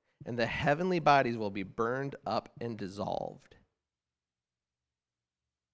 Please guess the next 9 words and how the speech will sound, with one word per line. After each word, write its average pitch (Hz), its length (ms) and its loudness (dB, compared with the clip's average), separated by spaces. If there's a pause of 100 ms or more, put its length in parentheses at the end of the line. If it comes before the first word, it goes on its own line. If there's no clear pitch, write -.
(1120)
I 143 100 4
don't - 320 2
know 139 400 4
all 131 240 6
of 120 100 -2
what 110 180 0
that 120 180 2
means 101 320 -6
exactly, 60 500 -4